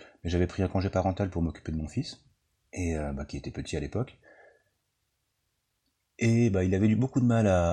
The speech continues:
à dormir, euh, surtout à faire la sieste d'après-midi. Et pour l'endormir, bah, j'avais pas trop d'autre solution que de le mettre dans sa poussette et d'aller me promener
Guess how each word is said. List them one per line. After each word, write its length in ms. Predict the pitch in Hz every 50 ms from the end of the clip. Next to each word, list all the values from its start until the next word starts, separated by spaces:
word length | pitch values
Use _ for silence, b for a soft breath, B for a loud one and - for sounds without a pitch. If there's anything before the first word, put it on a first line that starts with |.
| - -
à 100 | 107 104
dormir, 560 | 90 92 82 78 82 82 95 107 160 139 98 - - - _ _ _ _ _ _ _ _ - -
euh, 460 | 98 92 90 90 90 87 85 82 82
surtout 240 | - - 95 - 117
à 40 | 107
faire 140 | - 95
la 100 | 82 78
sieste 300 | - - - 110 107 -
d'après-midi. 640 | - 90 87 - - 85 80 78 80 92 120 160 b b b b b b b b b b _ _ _ -
Et 160 | - 87 85
pour 320 | 82 - - - 120 117 101
l'endormir, 460 | 95 90 87 85 82 85 98 117 123
bah, 100 | 113 101
j'avais 160 | 85 85 80
pas 160 | - - 120
trop 300 | 117 - - - - 101
d'autre 160 | 98 101 92
solution 420 | - 98 95 92 90 - - 123 131
que 100 | - 95
de 60 | 85
le 60 | 85
mettre 160 | - 104 104
dans 80 | 101 95
sa 100 | - -
poussette 340 | - - 87 - - 110 -
et 40 | 92
d'aller 160 | 87 87 95
me 80 | 98
promener 320 | - - 92 87 85 73